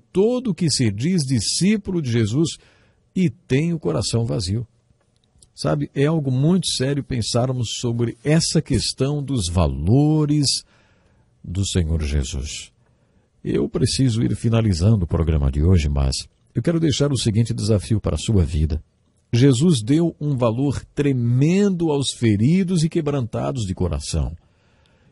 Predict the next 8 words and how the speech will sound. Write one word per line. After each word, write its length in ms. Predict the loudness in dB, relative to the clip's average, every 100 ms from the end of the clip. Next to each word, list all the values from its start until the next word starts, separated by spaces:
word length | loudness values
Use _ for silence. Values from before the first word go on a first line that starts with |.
| -4
E 80 |
você, 380 | 0 0 -2 -2
hein? 300 | 0 0 0 -4 _ _ _ _ _ _ _
Que 140 | -2 0
valor 340 | 2 4 4
que 100 | 2
você 380 | 0 0 2 2
dá 360 | 4 4 4